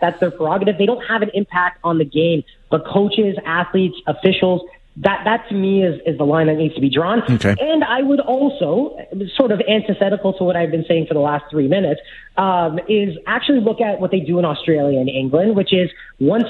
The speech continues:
Speaker 1: the game starts, no more betting. So, so, uh, now this is an arbitrary number, but, you know, seven P M, ten,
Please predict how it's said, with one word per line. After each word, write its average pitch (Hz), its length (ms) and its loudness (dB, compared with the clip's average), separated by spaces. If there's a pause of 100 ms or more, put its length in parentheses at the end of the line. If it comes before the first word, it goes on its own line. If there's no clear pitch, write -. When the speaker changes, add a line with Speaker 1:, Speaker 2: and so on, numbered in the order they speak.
(120)
Speaker 1:
the 220 60 2
game 175 380 0 (160)
starts, 160 460 0 (400)
no 185 320 2
more 170 460 0
betting. 160 400 -4
So, 202 240 2
so, 208 280 0 (280)
uh, 208 60 -6 (100)
now 208 180 0
this 233 200 -2
is 220 80 -4
an 208 100 0
arbitrary 190 600 -2
number, 170 420 0
but, 185 220 -2
you 196 80 0
know, 180 120 0 (120)
seven 240 260 0
P 190 240 -4
M, 185 240 -2
ten, 185 260 -2